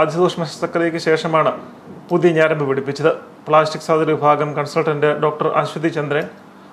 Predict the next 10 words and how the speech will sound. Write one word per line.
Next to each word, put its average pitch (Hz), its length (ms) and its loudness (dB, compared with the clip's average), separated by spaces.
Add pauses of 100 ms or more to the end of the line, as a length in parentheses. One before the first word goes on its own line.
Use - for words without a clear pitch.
(160)
അനസ്തേഷ്യോളജി 180 720 2
വിഭാഗം 160 420 2
കൺസൾട്ടന്റ് 151 600 -2
ഡോക്ടർ 151 320 0
ശിവാനി 165 480 2
ബക്ഷി 156 300 2
എന്നിവരും 156 300 2 (500)
ശസ്ത്രക്രിയയിൽ 156 560 0
പങ്കെടുത്തു. 131 400 -4 (180)
ആഴ്ചകൾക്ക് 160 420 2